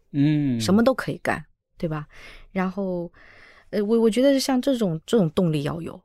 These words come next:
Speaker 2: 啊，那以后发展的会越来越快，那可能每五年、每三年我要干什么，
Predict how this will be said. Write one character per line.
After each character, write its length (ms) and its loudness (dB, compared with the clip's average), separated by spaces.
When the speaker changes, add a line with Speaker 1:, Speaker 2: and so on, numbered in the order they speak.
Speaker 2:
啊， 260 -6
那 180 4
以 220 2
后 520 -4
发 260 -2
展 140 -4
的 60 -2
会 160 -2
越 140 0
来 100 2
越 160 0
快， 320 -10
那 160 2
可 120 -2
能 120 2
每 160 6
五 180 0
年、 340 -8
每 140 2
三 320 0
年 300 -2
我 100 -10
要 100 -6
干 200 -10
什 180 -16
么， 100 -20